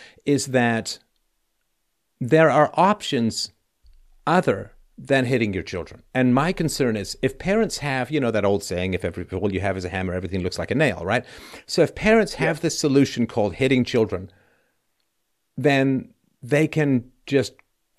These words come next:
Speaker 1: go do that, right? And that becomes their parenting. Whereas if you say to yourself, "No, I'm not gonna yell at my kids. I'm not gonna call them names. I'm not gonna hit them, 'cause I wouldn't do that to a customer at my business. I wouldn't do that to my boss. I wouldn't do that to my best friend.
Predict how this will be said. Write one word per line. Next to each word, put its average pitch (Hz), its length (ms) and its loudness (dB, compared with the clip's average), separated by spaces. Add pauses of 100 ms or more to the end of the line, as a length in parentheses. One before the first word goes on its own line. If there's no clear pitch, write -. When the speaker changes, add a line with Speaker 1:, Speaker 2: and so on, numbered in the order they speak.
Speaker 1:
go 98 180 -2
do 123 140 0
that, 180 360 -2
right? 117 180 2
And 120 140 0
that 127 160 -6
becomes 123 400 0
their 110 100 2
parenting. 104 480 -2 (300)
Whereas 143 280 4
if 185 220 4
you 170 100 0
say 208 320 2
to 196 60 -4
yourself, 98 640 -4 (320)
"No, 151 220 4
I'm 107 100 2
not 92 160 0
gonna 90 160 -2
yell 85 240 -2
at 82 40 -8
my 85 100 -6
kids. 90 300 -8
I'm 87 120 -6
not 92 140 -6
gonna 90 120 -4
call 90 220 -4
them 82 140 -6
names. 127 280 -2
I'm 92 100 -2
not 90 140 -6
gonna 87 140 -4
hit 120 200 -6
them, 117 140 -2
'cause - 160 -6
I 151 80 -4
wouldn't 143 300 -6
do 101 140 -2
that 85 300 -6
to 95 120 -4
a - 20 -6
customer 104 480 -6
at 82 140 -10
my 90 100 -6
business. 95 460 -6
I 98 80 -4
wouldn't 101 320 -4
do 113 120 0
that 98 200 -2
to 95 80 -8
my 90 100 0
boss. 135 360 0
I 98 60 0
wouldn't 98 300 -4
do 101 120 -2
that 90 180 -6
to 92 60 -8
my 87 120 -6
best 85 260 -6
friend. 156 320 0